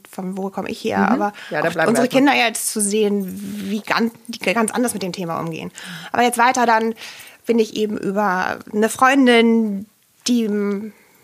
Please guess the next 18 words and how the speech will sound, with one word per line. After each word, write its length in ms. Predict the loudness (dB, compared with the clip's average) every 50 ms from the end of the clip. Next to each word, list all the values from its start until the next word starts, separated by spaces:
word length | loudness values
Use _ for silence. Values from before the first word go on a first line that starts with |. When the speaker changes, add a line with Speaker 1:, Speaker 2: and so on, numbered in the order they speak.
| _ -20 _ _ -4
Speaker 1:
mir, 500 | -2 0 2 2 2 2 2 2 0 0
ähm, 220 | -2 -2 -2 -2 -2
damals 440 | 0 0 0 0 -2 -4 -4 -6 -6
von, 320 | -6 -6 -6 -6 -6 -10 -12 _ _ _ _ _ -20 -20 _ _ -20 -20 -20 -20 -20 _ _ _ _ _ -10
von 200 | -8 -6 -6 -4
Zelagona 400 | -4 -4 0 2 4 4 6 6
erzählt 400 | 4 4 2 2 0 0 0 -2
hat, 160 | -4 -4 -4
also 160 | -4 -6 -6 -8
so 140 | -8 -8
bin 160 | -6 -4 -4 -4
ich 220 | -4 -6 -8 -10
vor 160 | -10 -8 -6
siebzehn 320 | -6 -6 -6 -6 -6 -4 -2
Jahren 240 | 0 0 0 0 -2
mich 120 | -4 -2
selbstständig 480 | -2 -2 -2 0 0 0 0 -2 -2 -4
gemacht 480 | -6 -8 -4 -4 -4 -4 -4 -8 -14